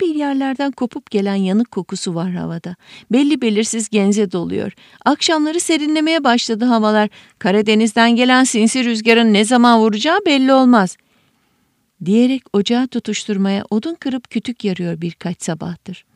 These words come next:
Bu işi yaparken ayrı bir zevk aldığı belli. Sundurma diplerinde bekletilmiş kütükleri bir bir önüne çekerken dirilip iyice gençleşiyor sanki.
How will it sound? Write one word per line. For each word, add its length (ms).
Bu 160
işi 240
yaparken 640
ayrı 300
bir 120
zevk 340
aldığı 380
belli. 340
Sundurma 600
diplerinde 580
bekletilmiş 600
kütükleri 560
bir 200
bir 180
önüne 340
çekerken 640
dirilip 420
iyice 260
gençleşiyor 720
sanki. 520